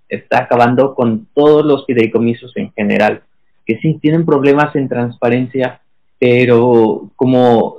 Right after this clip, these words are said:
se ha analizado otras veces, la falta de transparencia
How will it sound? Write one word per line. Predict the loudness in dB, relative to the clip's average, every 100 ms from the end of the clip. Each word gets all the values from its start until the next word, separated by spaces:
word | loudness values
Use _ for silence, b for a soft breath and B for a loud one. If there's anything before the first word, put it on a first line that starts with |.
| -4
se | 2
ha | 2 4 2 0 -2 -4
analizado | -4 -4 -4 -6 -2 0 0
otras | 0 -2 -4 -6
veces, | -2 -2 -2 -6 -8 _ _ _ _ _ _ _
la | -2 0 2 0 0 -2 -2
falta | -2 0 2
de | 0 0
transparencia | -4 -8 -4 -2 -2 -6 -8 -2 -2 -4